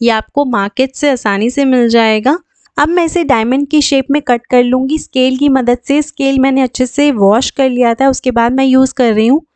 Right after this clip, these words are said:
डायमंड की शेप देनी है आपको। पहले स्ट्रेट कट करना है और फिर डायगोनली कट करना है।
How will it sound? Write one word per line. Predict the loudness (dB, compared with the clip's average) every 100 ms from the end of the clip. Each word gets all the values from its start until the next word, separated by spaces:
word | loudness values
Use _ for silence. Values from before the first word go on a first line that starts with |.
| _ -6
डायमंड | -2 0 0 0 0
की | 0 0
शेप | 0 -4 -2
देनी | 0 0 2 2
है | 4
आपको। | 2 0 -2 -2 -4 -16 _ _ _ _ _ _ -6
पहले | 0 0
स्ट्रेट | 0 -2 -2 -2 -2
कट | -4 -2
करना | -2 0 2
है | 2 2
और | 2 0
फिर | 0 -4
डायगोनली | -2 -2 0 2 2 0
कट | 0 -2 -2
करना | 0 2 2
है। | 0